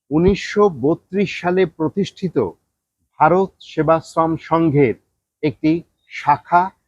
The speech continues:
যেটি গড়িয়াতে রয়েছে। এখানে আপনারা কিভাবে আসবেন, কখন মন্দির খোলা থাকে এবং এখানে বেশ কতকগুলো সুযোগ সুবিধা রয়েছে, যেমন রয়েছে দাতব্য চিকিৎসালয় এবং বাচ্চাদের জন্য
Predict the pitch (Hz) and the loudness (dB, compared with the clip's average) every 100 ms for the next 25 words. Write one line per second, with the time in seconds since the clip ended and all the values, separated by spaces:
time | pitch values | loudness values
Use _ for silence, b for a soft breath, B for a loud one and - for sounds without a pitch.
0 | _ - 143 160 151 147 _ _ 90 139 | _ -2 -2 2 0 0 _ _ 2 6
1 | 156 151 - 123 104 101 _ _ _ _ | 6 4 2 -4 -4 -6 _ _ _ _
2 | _ _ _ - 160 208 208 202 202 202 | _ _ _ -8 -2 0 0 0 0 -2
3 | 175 196 180 185 190 175 - - 196 190 | -2 -4 -2 2 2 0 -2 -2 -2 -4
4 | _ _ _ _ _ 160 160 196 202 175 | _ _ _ _ _ 0 0 0 -2 0
5 | 139 147 160 156 - 156 165 170 156 190 | 2 4 4 2 -2 0 0 -2 -2 -4
6 | 190 _ _ _ - 190 185 208 - _ | -6 _ _ _ 0 2 2 0 -8 _
7 | - 156 202 196 214 - - 120 185 - | -12 -4 -2 0 -2 -10 -4 2 2 0
8 | - 165 196 170 175 117 - _ _ _ | -4 -2 -2 -2 -2 -2 -6 _ _ _
9 | 185 170 190 - 180 143 127 120 113 - | 2 4 4 2 -2 0 0 2 0 -4
10 | 82 78 _ _ 139 156 170 165 165 147 | -14 -20 _ _ -2 0 2 4 4 2
11 | 175 170 _ - 147 139 160 139 160 - | -6 -8 _ -8 -6 -2 -4 -4 -8 -8
12 | 151 180 - - 165 175 247 - - 151 | -4 -4 -2 0 2 2 -2 -14 -2 2
13 | 147 170 180 - 131 143 - 156 147 170 | 4 2 -4 -8 -4 -4 -4 -6 -4 -4
14 | 160 156 151 | -4 -2 -2